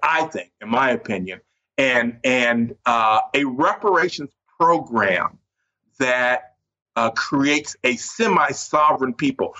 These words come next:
There'll still be a constitution, right, that we must abide by. But in terms of the economics, in terms of what we teach our children, in terms of what we spend on our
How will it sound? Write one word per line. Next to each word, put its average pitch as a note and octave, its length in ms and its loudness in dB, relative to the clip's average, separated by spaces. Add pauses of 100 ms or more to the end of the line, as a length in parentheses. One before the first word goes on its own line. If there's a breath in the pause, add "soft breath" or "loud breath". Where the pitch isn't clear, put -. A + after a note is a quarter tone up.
(240 loud breath)
There'll C#3+ 140 2
still D#3+ 300 0
be D#3+ 120 0
a D#3+ 60 0
constitution, C#3 840 -2
right, A#2+ 420 2
that B2 180 0
we B2+ 360 0
must A#2 240 0
abide A2+ 460 2
by. G#2+ 340 2 (280 loud breath)
But A#2 100 0
in A#2 40 -2
terms C#3 220 -2
of A2+ 80 -2
the A2 180 -8
economics, A#2+ 680 0
in - 60 -20
terms B2+ 240 -4
of A2+ 60 0
what A#2 100 -2
we G#2+ 120 -6
teach B2 260 -2
our G2 100 2
children, B2+ 500 -2 (320)
in A2 100 -4
terms B2+ 360 -2
of G2+ 200 0
what C#3+ 280 -2
we D3 180 -2
spend B2+ 680 -2 (360 loud breath)
on D#3 400 2
our C3 540 2